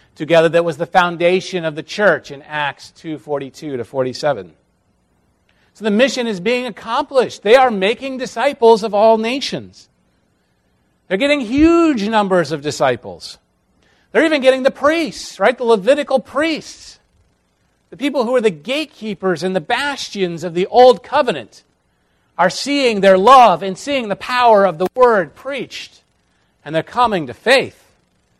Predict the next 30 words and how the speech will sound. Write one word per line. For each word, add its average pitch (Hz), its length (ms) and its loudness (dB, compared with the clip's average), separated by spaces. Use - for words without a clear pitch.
coming 202 260 -6
to 165 60 -6
believe 180 340 2
in 139 100 -14
Jesus 156 380 -10
Christ 175 340 0
as 123 140 -18
Lord 156 180 -4
and 113 100 -14
Savior. 139 440 -10
And 175 80 -8
this 240 140 -6
example 196 600 -4
should 208 120 -8
be 190 60 0
very 202 260 4
encouraging 220 600 4
to 190 120 4
us 175 180 6
in 196 80 -4
terms 180 280 -2
of 175 60 -4
mission 190 280 -4
impact 196 380 -2
because 196 260 -2
their 208 180 2
mission 220 360 -6
is 208 340 -6
our 214 260 2
mission. 220 460 -8